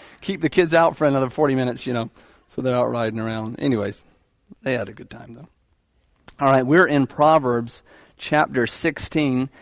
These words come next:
and let's look in verse sixteen here. Verse sixteen.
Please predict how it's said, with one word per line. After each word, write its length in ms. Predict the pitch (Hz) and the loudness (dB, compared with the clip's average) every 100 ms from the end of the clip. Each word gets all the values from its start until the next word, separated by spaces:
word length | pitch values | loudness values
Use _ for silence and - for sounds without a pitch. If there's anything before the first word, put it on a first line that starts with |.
| _ | _
and 140 | 147 156 | 2 2
let's 220 | 165 - | 2 0
look 340 | 143 170 185 - | 2 2 2 0
in 340 | 135 127 113 | 0 0 -2
verse 360 | 104 143 160 - | 0 2 2 -2
sixteen 760 | - - 120 - - 110 101 | -12 -6 -6 -6 -6 -4 -6
here. 320 | 90 98 - _ _ _ _ _ _ _ _ _ _ _ - | -8 -10 -12 _ _ _ _ _ _ _ _ _ _ _ -4
Verse 200 | 139 127 | -4 -4
sixteen. 680 | - - - 135 113 98 | -10 -10 -8 -6 -6 -8